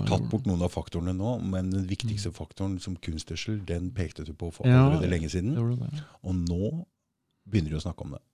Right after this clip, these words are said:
Speaker 2: Mm, ja, nå begynner de å snakke om det. De, de
Speaker 1: Og nå merker vi det. Nå går prisene opp.
Speaker 2: Ja.
Speaker 1: Bøndene fortviler.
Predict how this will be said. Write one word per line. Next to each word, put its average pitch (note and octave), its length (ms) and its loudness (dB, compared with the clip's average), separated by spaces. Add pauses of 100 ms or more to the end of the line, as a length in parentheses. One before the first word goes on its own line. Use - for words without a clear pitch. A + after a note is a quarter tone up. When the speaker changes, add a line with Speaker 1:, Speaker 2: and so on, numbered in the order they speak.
(120)
Speaker 2:
Mm, G#2+ 240 4
ja, A#2 120 8
nå D3+ 140 6 (120)
begynner D3+ 160 4
de B2+ 80 4
å B2+ 60 -4
snakke B2+ 180 -4
om F#2 140 -2
det. D#3 220 -6
De, C3 100 -2 (140)
de A#2+ 240 -6
Speaker 1:
Og G#2+ 100 6
nå G#2 160 10
merker A2+ 260 6
vi E2+ 80 2
det. F#2+ 160 0
Nå G2+ 160 4
går G2+ 160 4
prisene F2+ 400 -2
opp. B2+ 280 -4
Speaker 2:
Ja. C#3 120 2
Speaker 1:
Bøndene F#2 460 2
fortviler. G2 600 0